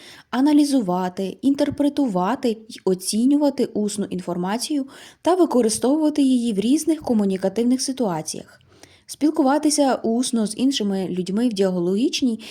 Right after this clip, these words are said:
і монологічній формах заради досягнення певних життєвих цілей.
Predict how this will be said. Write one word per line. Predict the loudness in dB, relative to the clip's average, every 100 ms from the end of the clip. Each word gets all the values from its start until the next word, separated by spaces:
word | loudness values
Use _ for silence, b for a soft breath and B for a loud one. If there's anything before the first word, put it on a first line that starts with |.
| B
і | 0 4
монологічній | 4 2 0 0 -2 -2 -4
формах | -2 -2 -2 -8 -14 B B -4
заради | 0 0 2 2
досягнення | 0 0 -2 0 2 2
певних | 2 0 2 2 0 -2
життєвих | -4 -2 -2 -2 -6
цілей. | -8 -8 -10 -16